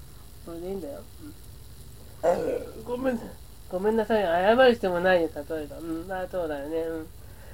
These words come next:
文章はそうだ。それ大事よね。やっぱ分かりにくかったからさ。うん。よくネットの世界はそうだよね。そういうのね。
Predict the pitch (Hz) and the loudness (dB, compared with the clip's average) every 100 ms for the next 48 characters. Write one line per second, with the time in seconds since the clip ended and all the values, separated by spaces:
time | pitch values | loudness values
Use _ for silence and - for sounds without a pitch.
0 | - 214 269 262 247 170 190 175 156 214 | -6 4 4 6 6 6 4 2 6 8
1 | 214 208 202 196 156 147 139 156 170 190 | 10 10 8 6 4 2 -2 -2 0 0
2 | 196 185 185 175 151 135 135 120 127 156 | 0 -2 -4 -6 -8 -6 -10 -10 -14 -10
3 | 143 - - - - - - - - - | -12 -12 -16 -16 -16 -16 -16 -16 -16 -16
4 | - - - - - - - - - - | -16 -16 -16 -16 -16 -16 -16 -16 -10 -2
5 | 262 208 175 170 208 202 208 180 165 185 | 2 4 2 2 2 4 4 4 4 4
6 | 175 151 151 160 151 170 160 143 143 139 | 4 4 4 2 0 0 2 2 -2 -4